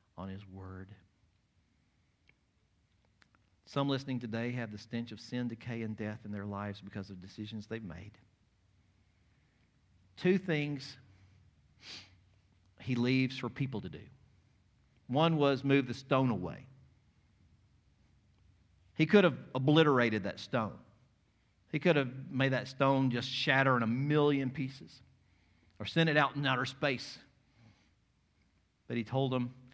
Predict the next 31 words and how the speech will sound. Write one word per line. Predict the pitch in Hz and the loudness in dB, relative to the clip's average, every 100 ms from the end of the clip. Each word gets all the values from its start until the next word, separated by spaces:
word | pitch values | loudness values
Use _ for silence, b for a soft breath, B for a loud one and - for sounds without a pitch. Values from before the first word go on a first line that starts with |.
| B B B | B B B
"You | - 123 | -4 0
guys | 107 107 | 0 0
move | 120 117 | -2 -2
the | 113 | -4
stone." | - - 196 117 110 - - _ _ _ _ _ _ | -16 -8 -6 -6 -10 -16 -20 _ _ _ _ _ _
There's, | - 127 | -6 -2
there's | 131 139 | 0 0
parts | 135 - 170 139 | 0 2 2 0
of | 139 | -2
this | 135 131 - | -2 -4 -4
that | 127 B B B - | -6 B B B 0
we | 147 | 2
personally | 139 156 143 - 117 | 4 4 2 2 -2
have | 107 104 | -2 -4
to | - | -6
do. | 135 147 123 - _ _ b b b b | -10 -10 -10 -16 _ _ b b b b
And | - 127 | -4 -2
if | 127 | -2
we | - 147 156 | 0 2 4
have | 147 131 | 4 0
made | 135 135 135 | 0 -2 -2
choices | - 131 131 135 123 | -4 -2 -2 -4 -6
in | 120 | -2
our | 117 | -2
life | 110 120 113 110 | 2 2 2 0
that | 113 | -6
have | 107 117 | -8 -4
bring | 120 113 | -4 -2
the | 101 | -6
stench | - 127 | -6 -8
of | 113 | -8